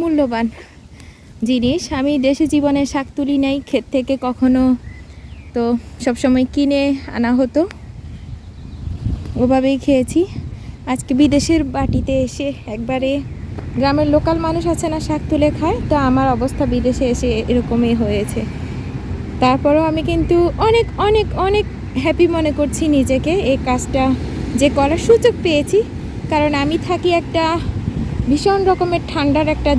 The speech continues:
দেশ। তো এই দেশে এত অ্যাভেলেবল পরিমাণে শাক, মাছ, সেই সাথে হচ্ছে টমেটো পাই। তো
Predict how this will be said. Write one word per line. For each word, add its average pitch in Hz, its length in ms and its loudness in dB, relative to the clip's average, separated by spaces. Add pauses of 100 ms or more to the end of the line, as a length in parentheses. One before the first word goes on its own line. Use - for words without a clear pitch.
(100)
দেশ। 277 160 4 (800)
তো 294 60 2 (220)
এই 370 100 6 (120)
দেশে 370 280 2 (880)
এত - 120 -4 (160)
অ্যাভেলেবল 330 520 2 (100)
পরিমাণে 302 400 0 (120)
শাক, 285 420 -2 (560)
মাছ, 262 500 2 (560)
সেই 262 220 0
সাথে 294 360 0
হচ্ছে 302 200 2 (120)
টমেটো 359 420 4 (120)
পাই। 233 200 2 (840)
তো 320 60 0